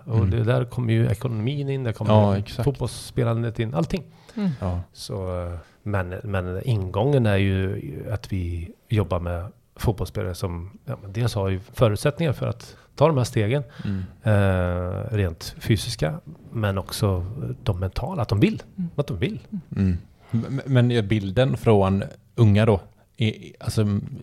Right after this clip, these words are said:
Speaker 2: känner du att man har mer, eh, kunskap om e-, privatekonomi än vad du hade när du var yngre, liksom, när du kom upp? Att man så här, ja, men, eh, för det, typ från förra året var det ju rekordår på hur många unga som typ startade ett sparande på Avanza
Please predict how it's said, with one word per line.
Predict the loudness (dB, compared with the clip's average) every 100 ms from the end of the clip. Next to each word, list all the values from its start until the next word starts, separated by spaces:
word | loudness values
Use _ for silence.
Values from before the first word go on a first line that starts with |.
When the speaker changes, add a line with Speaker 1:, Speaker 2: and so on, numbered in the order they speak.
| -16 -10
Speaker 2:
känner | 2 4
du | 4
att | 2
man | 2
har | 4 2
mer, | 4 4 4 4 4 0 -6 _ _ _ 0
eh, | 2 4 2 0 -4 -12 _ _ 4
kunskap | 6 8 6 2 0 0 -4
om | 0 0 0 -4 -8 -16 _ -6
e-, | -6 -6 -2
privatekonomi | 0 2 0 -4 -4 -2 -2 -6 -10 _ _
än | -2 0 2
vad | 2 2
du | 2 0
hade | 0 -2
när | -2 0
du | 2 2
var | 0 -4 -6 -20 _ _ -4
yngre, | -2 -4
liksom, | -8 -8 -6
när | -4
du | -2
kom | 2 2
upp? | 0 -6 -4
Att | -4 -2
man | -2
så | -2
här, | -6 -12 -20 -18 -4
ja, | 0
men, | 4 4
eh, | 2 -4 -10 -12 -10
för | -2 2
det, | 2 0 -12 -16 -18 0
typ | 0 2
från | 0 2
förra | 4 8
året | 6 6
var | 2 2
det |
ju | 2 0
rekordår | -2 -4 -2 -2 -2 0 -2
på | -2 0 2
hur | 4
många | 4 2 2
unga | 4 4 4
som | 2 0 2
typ | 0 0
startade | 0 0 2 -2
ett | -2
sparande | -4 0 0 0 -4
på | -2 -4
Avanza | -2 0 0 0 -4